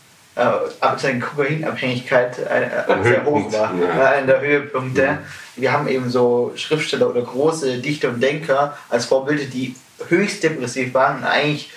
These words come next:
Speaker 1: äh, die sind dann quasi teilweise unsere Vorbilder, ja.
Speaker 2: Mhm.
Speaker 1: Und, äh, das ist dann schwierig, solche Leute auch als Vorbild zu nehmen, dauerhaft, weil die eigentlich durch gerade solche starken Höhen und Tiefen gegangen sind.
Speaker 2: Mhm.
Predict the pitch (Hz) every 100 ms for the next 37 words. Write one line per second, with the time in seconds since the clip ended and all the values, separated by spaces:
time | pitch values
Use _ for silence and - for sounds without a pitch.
0 | - - - 131 127 127 175 185 165 147
1 | 143 135 135 131 143 139 135 135 - 135
2 | 123 139 143 127 117 113 107 117 123 101
3 | 92 92 - 101 - - - - - 123
4 | 139 135 - 156 151 147 135 131 131 131
5 | - 123 113 - 127 123 120 123 135 135
6 | 120 120 117 113 117 113 120 135 139 123
7 | - - - 123 - - - - 127 143
8 | 139 131 131 120 - - - 151 160 143
9 | 127 170 160 156 - 156 127 113 113 110
10 | 107 90 85 87